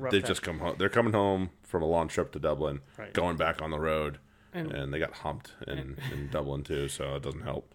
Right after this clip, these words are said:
Speaker 1: And Wasps have, uh, th-, again, they, they've put together some, at least this past week, they, they put together some, some pretty rugby, some very good rugby,
Speaker 2: Mm-hmm.
Speaker 1: really good attacking rugby. S-, the kind that, that you haven't seen so much in the Premiership, uh,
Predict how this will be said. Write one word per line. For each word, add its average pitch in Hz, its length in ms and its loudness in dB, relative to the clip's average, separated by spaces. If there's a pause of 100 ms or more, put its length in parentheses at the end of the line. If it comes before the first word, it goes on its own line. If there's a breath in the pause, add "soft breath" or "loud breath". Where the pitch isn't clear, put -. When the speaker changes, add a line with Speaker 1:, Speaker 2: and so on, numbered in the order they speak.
Speaker 1:
And 147 220 -2
Wasps 175 440 -4
have, - 300 -6 (220)
uh, 170 40 -14 (240)
th-, 147 120 -12 (360)
again, 156 440 -2
they, 123 180 -4
they've 127 360 -6 (240)
put 226 200 -6
together 170 320 -2
some, 117 300 -6 (120)
at 151 140 -6
least 165 220 -2
this 147 120 -4
past - 340 -2
week, 135 220 -6
they, 113 160 -6 (300)
they 123 100 -4
put - 280 -14
together 120 220 -2
some, 113 280 -6
some 117 160 -8
pretty 139 300 -2
rugby, 110 380 -4
some 117 180 -8
very 127 200 2
good 117 200 -2
rugby, 107 280 -4
Speaker 2:
Mm-hmm. 90 180 -2 (280 loud breath)
Speaker 1:
really 135 320 4
good 127 160 0
attacking 113 420 -4
rugby. 101 420 -6 (380 soft breath)
S-, - 160 -12
the 151 80 0
kind 139 300 0
that, 120 220 -4
that 135 140 -6
you 131 180 -8
haven't 127 400 -2
seen 117 340 -4
so 117 160 -6
much 110 220 -6
in 113 80 -6
the 107 80 -6
Premiership, 107 600 -8 (640)
uh, 117 220 -14